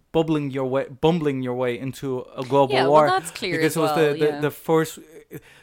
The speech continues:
Speaker 1: like, uh, there's a book that, uh, John Kennedy read, uh, J-, J F K read during the Cuban Missile Crisis.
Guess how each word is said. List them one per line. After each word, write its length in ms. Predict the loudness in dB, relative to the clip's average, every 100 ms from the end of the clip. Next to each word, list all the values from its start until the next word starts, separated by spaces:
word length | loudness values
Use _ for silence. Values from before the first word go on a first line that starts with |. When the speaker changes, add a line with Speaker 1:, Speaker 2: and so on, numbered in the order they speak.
| _
Speaker 1:
like, 200 | -8 -6
uh, 160 | -8 -6
there's 300 | -4 -4 -2
a 440 | 0 2 0 -2 -6 _
book 260 | -4 -4 -4
that, 600 | -2 0 0 -2 -6 -8
uh, 320 | -6 -6 -6
John 280 | -2 -2 -2
Kennedy 400 | -4 -6 -4 -6
read, 460 | -6 -6 -4 -4 -4
uh, 200 | -10 -10
J-, 200 | -8 -8 -6
J 120 | -4
F 140 | -4
K 120 | -4 -4
read 440 | -2 -4 -4 -8
during 300 | -6 -4 -4
the 380 | -4 -4 -4 -8
Cuban 300 | -8 -6 -4
Missile 260 | -4 -6 -6
Crisis. 540 | -4 -4 -4 -16 -20